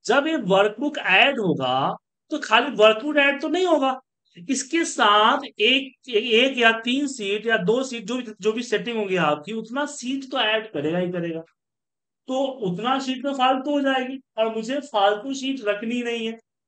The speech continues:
जितने data है उतने ही seat रखना है,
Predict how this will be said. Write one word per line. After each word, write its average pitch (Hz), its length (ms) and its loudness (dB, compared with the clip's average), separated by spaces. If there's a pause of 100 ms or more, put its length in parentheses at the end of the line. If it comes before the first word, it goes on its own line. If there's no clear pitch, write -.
जितने 247 480 -4
data 214 480 0
है 294 120 4
उतने 190 500 -2
ही 262 200 -2
seat 254 280 -6
रखना 226 320 -2
है, 233 120 -4